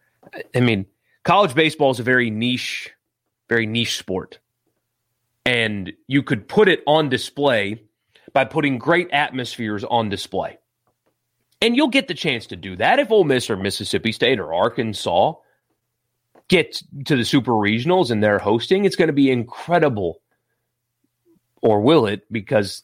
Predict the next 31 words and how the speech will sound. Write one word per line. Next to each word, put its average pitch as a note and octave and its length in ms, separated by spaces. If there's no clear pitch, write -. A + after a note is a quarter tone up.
I G#2 140
think G2+ 220
there's F#2+ 160
gonna F#2 160
be F#2+ 100
capacity G2+ 580
limits. B1+ 380
But - 300
you'll C#3+ 240
end C3+ 160
up A2 100
having A2 360
two C3+ 180
teams G#2 640
having A#2+ 320
to A2 80
play A#2+ 400
a G2+ 80
super B2+ 300
regional A#2 340
in G2+ 80
a - 20
neutral G#2 340
site F#2+ 360
in F#2+ 60
front G2+ 180
of F2+ 120
tens F#2+ 320
of F2 120
people. - 420
It's, - 300